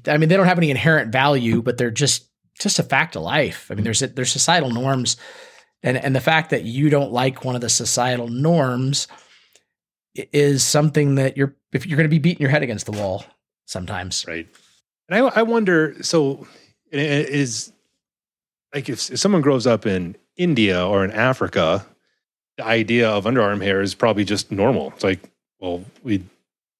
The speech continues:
Speaker 2: don't shave our underarms. Why would you shave your underarms? That's weird. That's gross."
Speaker 1: Hundred percent.
Speaker 2: Like,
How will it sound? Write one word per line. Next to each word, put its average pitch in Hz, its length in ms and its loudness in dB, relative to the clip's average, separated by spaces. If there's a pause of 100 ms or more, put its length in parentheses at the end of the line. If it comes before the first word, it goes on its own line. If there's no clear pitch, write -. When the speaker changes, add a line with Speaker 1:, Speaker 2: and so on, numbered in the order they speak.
(640)
Speaker 2:
don't 90 320 -6 (100)
shave 143 380 0
our 101 100 0
underarms. 92 420 -2
Why 95 200 0
would 113 160 2
you 120 60 2
shave 117 240 0
your 117 120 4
underarms? 80 260 -2
That's 123 180 0
weird. 110 400 0 (380)
That's 120 120 -6
gross." 113 560 -2 (320)
Speaker 1:
Hundred 147 160 0
percent. 139 280 -4 (160)
Speaker 2:
Like, 123 200 -8